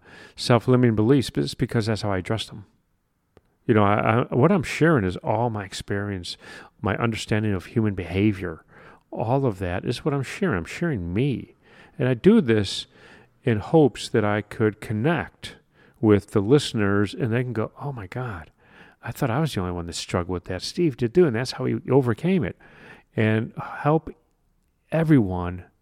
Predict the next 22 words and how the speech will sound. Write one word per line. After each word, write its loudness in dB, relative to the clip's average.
show 4
up 2
as 0
the 2
best -2
version 2
of -2
themselves -2
and -6
design -4
the -8
life -4
they -6
want -4
to -4
live. -2
Live 6
that 0
life -8
then. -10
This 4
is 4